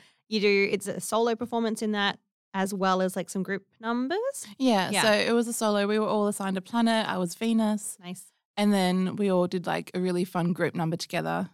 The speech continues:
Speaker 2: at the end.
Speaker 1: Oh,
Speaker 2: And
Speaker 1: cute.
Speaker 2: yeah, so that was my first experience working with the whole troupe. Um, well, not the whole troupe. Not everybody was involved, but yeah, being,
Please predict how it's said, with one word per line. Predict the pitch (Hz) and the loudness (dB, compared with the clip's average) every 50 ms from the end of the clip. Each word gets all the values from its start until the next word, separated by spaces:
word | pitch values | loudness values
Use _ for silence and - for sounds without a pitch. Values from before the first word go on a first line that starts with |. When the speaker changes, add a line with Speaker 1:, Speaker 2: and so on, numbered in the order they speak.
| _ _ - | _ _ -14
Speaker 2:
at | - - | -12 -12
the | - - | -10 -10
end. | - - - - - - - _ _ | -10 -10 -12 -12 -14 -14 -16 _ _
Speaker 1:
Oh, | 247 269 311 339 - | _ _ _ _ -8
Speaker 2:
And | 220 214 220 214 208 214 220 | -6 -4 -2 -2 -2 -4 -6
Speaker 1:
cute. | - - _ _ _ _ _ _ _ _ _ _ _ _ - 330 370 | -8 -14 _ _ _ _ _ _ _ _ _ _ _ _ -4 0 2
Speaker 2:
yeah, | 285 | 2
so | 254 - 277 | 2 2 2
that | 285 294 | 2 2
was | 370 349 | 2 0
my | 320 302 285 | 0 0 0
first | - - 220 220 - | 0 0 -2 -2 -4
experience | - - - 190 190 190 190 - - | -6 -8 -6 -2 -2 0 0 0 0
working | - 185 190 - 202 190 | 0 0 0 2 0 0
with | 185 185 | 0 0
the | 175 | 0
whole | 185 180 175 170 | 0 0 -2 -2
troupe. | 185 - - - - - - _ _ - - - - _ _ _ _ _ _ _ _ _ _ _ _ _ | -4 -8 -10 -10 -10 -10 -14 _ _ -18 -18 -18 -18 _ _ _ _ _ _ _ _ _ _ _ _ _
Um, | - 185 175 170 170 170 170 180 190 180 _ _ _ _ _ _ _ _ _ _ _ _ _ _ _ _ _ _ - | -4 -2 0 0 0 0 -2 -4 -6 -8 _ _ _ _ _ _ _ _ _ _ _ _ _ _ _ _ _ _ 0
well, | - 208 185 175 | 2 4 4 4
not | - - 214 190 | 2 2 0 2
the | - 165 | 2 2
whole | 180 147 110 | 0 0 -2
troupe. | - - - - - | -4 -6 -6 -4 -2
Not | 202 202 175 | 0 2 2
everybody | 180 175 175 175 175 175 | 2 2 0 0 0 0
was | 170 185 | 0 0
involved, | 175 175 175 175 170 160 160 165 170 - | 0 -2 -2 0 0 0 0 0 -2 -2
but | - 170 165 - - | -2 -4 -4 -4 -4
yeah, | 190 165 135 - | -4 -4 -4 -4
being, | 180 190 175 160 165 170 180 190 202 | -2 -2 -2 -2 -2 -4 -6 -8 -10